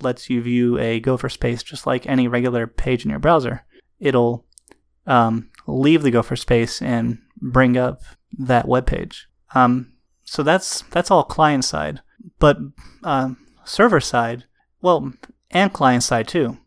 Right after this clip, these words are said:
they both require very few system resources. I mean, it, you can run it on a toaster. You can run it on a-, anything that counts as a computer made in the past,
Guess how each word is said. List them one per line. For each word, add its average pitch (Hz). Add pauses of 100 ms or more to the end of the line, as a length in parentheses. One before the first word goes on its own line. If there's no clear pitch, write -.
(320)
they 139
both 156
require 131 (100)
very 147
few 139
system -
resources. 120 (120)
I -
mean, -
it, - (420)
you 147
can 143
run 139
it 139
on 123
a 117
toaster. -
You 123
can 135
run 127
it 127
on 113 (380)
a-, - (420)
anything 175
that 143
counts - (400)
as 147
a -
computer 151
made 135
in 131
the 123
past, 127